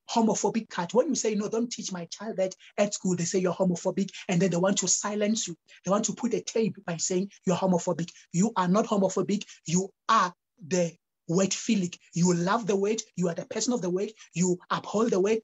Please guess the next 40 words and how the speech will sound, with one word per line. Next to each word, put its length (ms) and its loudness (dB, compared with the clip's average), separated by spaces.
You 180 4
uphold 360 0
the 80 0
high 320 0
standard 420 -2
of 100 -2
the 100 0
word. 260 -2
No 140 8
one 140 8
should 180 0
silence 520 2
you. 80 -4
No 100 2
one 160 -2
should 260 -2
bully 160 -2
you. 160 -4
As 160 -2
long 140 2
as 140 0
you're 100 0
speaking 400 -4
the 140 -4
word 280 -6
of 200 -10
God 260 -4
and 120 -2
the 140 -4
truth 320 -2
in 160 6
love, 400 2
with 280 2
love, 280 0
with 240 2
love, 280 0
with 240 0
love, 220 -2
with 240 -4
love, 180 0